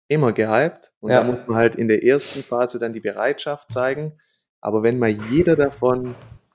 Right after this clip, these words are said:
Speaker 1: redet, dann ist halt meistens, ähm, der Kuchen verteilt.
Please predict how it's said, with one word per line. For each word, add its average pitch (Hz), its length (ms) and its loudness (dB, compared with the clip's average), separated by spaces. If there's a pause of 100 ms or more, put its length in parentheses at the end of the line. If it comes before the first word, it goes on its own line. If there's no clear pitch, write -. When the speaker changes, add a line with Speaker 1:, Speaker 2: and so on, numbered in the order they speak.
(160)
Speaker 1:
redet, 123 540 0 (380)
dann 101 160 -10
ist 110 180 -6
halt 107 140 -4
meistens, 107 760 -6 (160)
ähm, 104 180 -12
der 104 100 -8
Kuchen 113 320 -6
verteilt. 107 560 -14